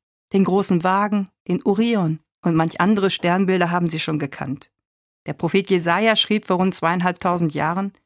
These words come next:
„Hebt eure Augen in die Höhe und seht, wer hat diese Gestirne erschaffen? Der vollzählig herausführt ihr Heer, er ruft sie alle beim Namen.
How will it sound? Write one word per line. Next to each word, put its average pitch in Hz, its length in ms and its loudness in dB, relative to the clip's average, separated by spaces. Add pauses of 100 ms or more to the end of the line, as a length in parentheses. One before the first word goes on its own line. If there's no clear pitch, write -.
(520)
„Hebt 220 160 2
eure 208 280 0
Augen 247 280 4
in 233 100 4
die 208 160 4
Höhe 214 220 4
und 190 160 0
seht, - 460 -8 (420)
wer 208 380 2
hat 202 180 -2
diese 190 240 -2
Gestirne 175 540 -4
erschaffen? 165 560 -8 (560)
Der 160 100 -2
vollzählig 208 640 -2
herausführt 190 560 0
ihr 160 80 0
Heer, 180 400 -4 (380)
er 202 100 2
ruft 233 220 0
sie - 100 0
alle 247 180 2
beim 220 200 2
Namen. 202 480 0